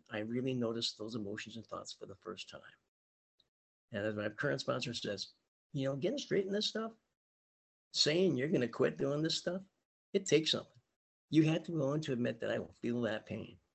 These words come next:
that I will get real." I never thought of killing myself until I quit drinking.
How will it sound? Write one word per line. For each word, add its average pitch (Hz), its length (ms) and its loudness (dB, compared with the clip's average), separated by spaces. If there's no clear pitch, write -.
that - 140 -6
I 120 140 2
will 113 180 -2
get 107 280 -2
real." 104 380 -6
I 110 60 4
never 143 160 6
thought 147 160 4
of 135 60 -8
killing 156 240 6
myself 117 420 4
until 117 240 -2
I 117 100 2
quit - 240 -4
drinking. 113 400 -4